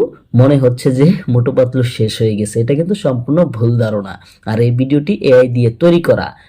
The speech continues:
আপনারা দেখবেন এখন আরো অনেকেই দি-, অনেকেই ব্যবহার করে, অনেক নায়ক নায়িকাকেও ব্যবহার করে কিন্তু এই ধরনের ভিডিওগুলো ছড়িয়ে দিচ্ছে।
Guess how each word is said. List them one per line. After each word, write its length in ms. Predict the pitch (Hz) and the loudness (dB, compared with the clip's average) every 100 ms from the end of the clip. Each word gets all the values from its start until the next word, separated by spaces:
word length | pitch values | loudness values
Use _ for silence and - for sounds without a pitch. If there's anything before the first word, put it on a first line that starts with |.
| - - | -8 -8
আপনারা 280 | - 175 180 139 | -2 0 0 2
দেখবেন 360 | 170 143 131 196 - | 0 2 2 2 0
এখন 200 | 135 - 143 | -6 -4 -2
আরো 100 | 117 135 - | 0 -2 -2
অনেকেই 360 | 143 151 180 190 143 | -2 -2 0 0 0
দি-, 160 | 151 123 135 | -2 -2 -2
অনেকেই 460 | 143 147 165 175 247 185 | -2 0 2 2 0 2
ব্যবহার 360 | 123 127 120 123 - | 0 2 -2 -4 -2
করে, 160 | 123 131 123 | -2 -2 -4
অনেক 160 | 113 113 117 | -6 -6 -4
নায়ক 240 | 117 127 147 | -4 -2 -2
নায়িকাকেও 420 | 131 120 120 160 | -4 -4 -4 -2
ব্যবহার 440 | 170 127 123 120 117 110 | 0 2 0 -4 -8 -4
করে 140 | 135 123 | -4 -2
কিন্তু 360 | 135 117 190 320 - _ _ | -4 -4 -2 -2 -4 _ _
এই 140 | 139 135 123 | 0 2 4
ধরনের 300 | 127 180 233 131 | 2 2 -4 -4
ভিডিওগুলো 440 | 117 113 117 147 - _ _ _ | 0 0 2 0 0 _ _ _
ছড়িয়ে 380 | - 220 226 180 | 4 4 6 0
দিচ্ছে। 420 | 117 101 - 117 | -2 -8 -8 -8